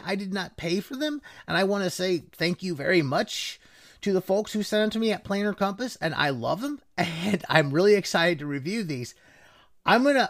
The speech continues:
also tell you that I've not had a chance to run the Planar Compass stuff. But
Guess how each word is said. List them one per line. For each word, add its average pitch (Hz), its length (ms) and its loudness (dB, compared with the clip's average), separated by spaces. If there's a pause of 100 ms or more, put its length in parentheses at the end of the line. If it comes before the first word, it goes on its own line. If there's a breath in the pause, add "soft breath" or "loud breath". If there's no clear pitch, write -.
also 262 460 6
tell 180 280 -4
you 180 120 0
that 165 100 0
I've 180 220 2
not 180 160 -2
had 165 160 0
a 139 40 -6
chance 160 400 -6
to 120 120 -8
run 156 400 0
the 139 80 -4
Planar 135 360 -6
Compass 156 380 -6
stuff. - 520 -12 (840 loud breath)
But - 840 4